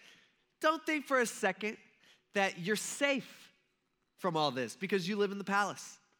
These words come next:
Don't think for a second you're safe fo-, from all this because you think, because you're queen and you live, you know, you live there." He says, "If you keep silent at this time, actually relief and deliverance, that will come to the Jewish people from another place." Like, God's gonna rescue us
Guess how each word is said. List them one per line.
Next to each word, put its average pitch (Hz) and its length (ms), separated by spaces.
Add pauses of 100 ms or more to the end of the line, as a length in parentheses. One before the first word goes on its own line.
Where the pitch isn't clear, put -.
(600)
Don't 254 180
think 294 160
for 240 100
a 226 60
second 233 240
you're 208 80
safe 254 300
fo-, 214 240
from 180 160
all 180 100
this 190 180
because 185 320
you 226 120
think, 220 320 (100)
because 202 260
you're 202 120
queen 208 480
and 139 120
you 180 200
live, 190 280 (220)
you 180 80
know, 175 140
you 180 200
live 196 260
there." 139 180 (180)
He 214 80
says, 202 220
"If 208 160
you 269 180
keep 294 220
silent 208 420
at 180 160
this 220 180
time, 156 220
actually 185 340
relief 160 360
and 165 100
deliverance, 139 540
that 185 120
will 208 100
come 160 580
to 170 100
the 143 80
Jewish 151 240
people 147 380
from 143 240
another 151 200
place." 151 360
Like, 156 120
God's 190 280
gonna 196 200
rescue 170 440
us 208 260